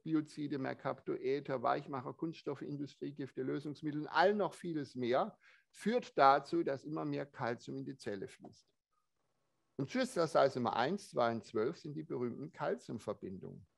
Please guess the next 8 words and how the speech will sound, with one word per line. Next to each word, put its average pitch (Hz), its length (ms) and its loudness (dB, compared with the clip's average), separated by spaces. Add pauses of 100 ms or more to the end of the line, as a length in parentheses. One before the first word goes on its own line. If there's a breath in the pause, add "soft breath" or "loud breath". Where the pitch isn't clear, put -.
(360)
Das 107 80 -10
heißt 170 240 2
also, 139 220 0
der 107 120 0
Altmeister 135 600 0
hat 127 160 -4
schon 120 180 -8
erkannt, 160 560 -8